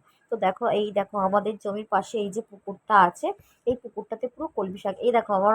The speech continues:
মাও আমার সঙ্গে রয়েছে। তো দেখো, এই দেখো আমাদের এই পুকুরটাতে না কলমি শাক গাছ পুরো ভর্তি, প্রচুর কলমি শাক হয়ে থাকে। দেখো, এখান থেকে আগে যেমন, যখন আমার বিয়ে হয়নি, মা এখান থেকে কলমি শাক নিয়ে যেত, প্রচুর কলমি শাক হয়ে থাকে। তো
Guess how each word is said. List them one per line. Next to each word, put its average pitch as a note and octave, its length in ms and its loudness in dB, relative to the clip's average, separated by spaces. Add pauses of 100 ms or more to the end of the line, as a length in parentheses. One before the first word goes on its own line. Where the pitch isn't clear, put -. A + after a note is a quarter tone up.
মাও G3+ 360 6
আমার G#3 220 4
সঙ্গে G3+ 300 -2
রয়েছে। F3 400 0 (400)
তো A#3 60 4 (320)
দেখো, G#3 360 4
এই A3 140 6
দেখো G#3 260 0
আমাদের G3 300 6
এই A3 80 0
পুকুরটাতে G#3 540 -6
না D#4+ 180 -4
কলমি G#3 300 2
শাক G#3+ 260 2
গাছ A3+ 160 -2 (100)
পুরো A3 220 2
ভর্তি, F3+ 420 -4 (140)
প্রচুর - 380 0
কলমি G#3 340 2
শাক G3 200 2
হয়ে F#3 200 0
থাকে। F3 340 -8 (440)
দেখো, G3+ 280 0
এখান G#3 320 -2 (100)
থেকে A3 300 -4 (340)
আগে G3 220 0
যেমন, G#3+ 340 -2
যখন G3+ 260 2
আমার G#3+ 260 2
বিয়ে A3 220 -2
হয়নি, G#3+ 300 4
মা A3 240 6
এখান G#3 200 -4
থেকে G#3+ 220 -6
কলমি G3+ 260 -4
শাক A3+ 240 0
নিয়ে F#3+ 260 -2
যেত, F3 240 -2
প্রচুর A3 380 -12
কলমি F#3+ 240 -4
শাক F#3+ 200 -6
হয়ে F3 180 -6
থাকে। D#3+ 240 -10 (420)
তো G3+ 100 -2